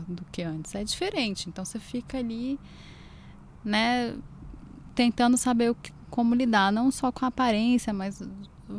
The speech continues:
é, o que mudou, é, as dores, né? Que eu acabei tendo que fazer cesárea, então é, é dolorido e tal. E tem uma criança que <laughs> acorda a qualquer momento e você tá exausta,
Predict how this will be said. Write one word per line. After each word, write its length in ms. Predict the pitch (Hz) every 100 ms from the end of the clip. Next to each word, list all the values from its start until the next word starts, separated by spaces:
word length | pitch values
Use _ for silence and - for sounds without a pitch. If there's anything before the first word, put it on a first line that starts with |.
| 208
é, 220 | - - -
o 80 | 202
que 160 | -
mudou, 880 | 233 247 214 196 220 233 226 214 196 - - - - - -
é, 340 | - 180 180 175
as 180 | 196 202
dores, 640 | 190 196 240 226 185 175
né? 200 | 175 170 185
Que 100 | -
eu 160 | 170 165
acabei 340 | 180 175 180 180
tendo 160 | 180 180
que 40 |
fazer 160 | 190 175
cesárea, 520 | - 240 220 208 180
então 360 | 170 180 170 165 - - - - - - - - - - -
é, 540 | 185 180 175 - 156
é 40 |
dolorido 680 | 156 160 190 214 214 220 170
e 40 | 165
tal. 220 | - 160 - - - - -
E 160 | - 220
tem 160 | -
uma 140 | 214 226
criança 420 | - 311 226 -
que 80 | - -
<laughs> 40 | 285
acorda 440 | 262 214 196 208
a 20 |
qualquer 320 | - 220 - 214
momento 440 | 262 220 190 -
e 40 |
você 200 | 214 226
tá 200 | 202 175 -
exausta, 720 | 220 285 185 165 180 - 190